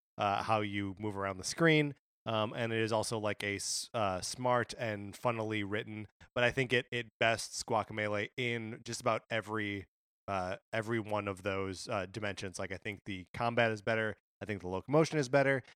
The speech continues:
and I think the writing is, uh, smarter and funnier without appealing to sort of, like,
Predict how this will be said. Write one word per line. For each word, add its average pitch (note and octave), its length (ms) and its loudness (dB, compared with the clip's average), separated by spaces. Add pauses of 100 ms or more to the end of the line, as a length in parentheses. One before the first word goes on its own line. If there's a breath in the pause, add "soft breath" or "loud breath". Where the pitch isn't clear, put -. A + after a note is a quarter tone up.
(140)
and A2 100 0
I A2 60 4
think A2 220 -4
the G#2 80 -4
writing A2+ 580 2
is, G2 400 -4
uh, A2 120 -6
smarter G#2+ 440 -4
and G2+ 260 -8
funnier G2 560 -2 (320)
without A#2 460 -2
appealing G#2 500 -6
to G#2+ 140 -4
sort G2 240 -2
of, F2+ 80 -10
like, F#2+ 160 -2